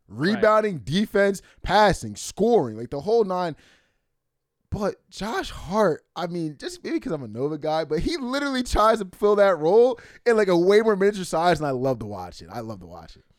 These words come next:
Speaker 1: Well, what I would say about, um, the Knicks in that, in game one is, like, they were, it basically in the game until, like, the last four to, three to four minutes left in the fourth quarter.
Speaker 2: Yep.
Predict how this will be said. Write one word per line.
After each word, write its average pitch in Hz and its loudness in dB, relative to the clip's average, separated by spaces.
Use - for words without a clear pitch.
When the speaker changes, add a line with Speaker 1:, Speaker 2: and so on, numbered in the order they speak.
Speaker 1:
Well, 196 -4
what 190 -6
I 247 0
would 240 -6
say 214 -8
about, 139 -6
um, 120 -10
the 147 -10
Knicks 151 -10
in 135 -12
that, 131 -12
in 131 -16
game 131 -12
one 120 -14
is, - -20
like, 135 -14
they 175 -6
were, 160 -2
it 156 -10
basically 208 -4
in 180 -6
the 165 -6
game 147 -6
until, 135 -8
like, 131 -14
the 135 -18
last 131 -8
four 151 -10
to, 127 -12
three 165 -12
to 160 -10
four 147 -10
minutes 131 -12
left 117 -14
in 117 -18
the 110 -20
fourth 110 -20
quarter. 98 -20
Speaker 2:
Yep. 92 -20